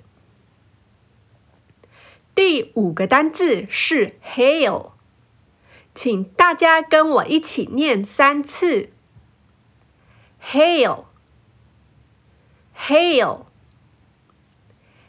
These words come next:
hail。Hail是冰雹的意思。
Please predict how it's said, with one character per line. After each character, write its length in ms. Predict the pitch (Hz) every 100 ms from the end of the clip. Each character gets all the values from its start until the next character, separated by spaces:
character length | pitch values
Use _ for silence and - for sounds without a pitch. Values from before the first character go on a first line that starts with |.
| _
hail。 720 | - 277 320 339 233 175 - - _ _ _ _ _ _ _ _ _ _ _ _ _ _ _ _ _ _ _ _ -
Hail 580 | 269 339 330 220 - - _ _ -
是 520 | - - 359 269 - _ _
冰 260 | - 320 339
雹 440 | - 349 240 196 -
的 120 | 208
意 220 | - 285
思。 340 | 220 - 185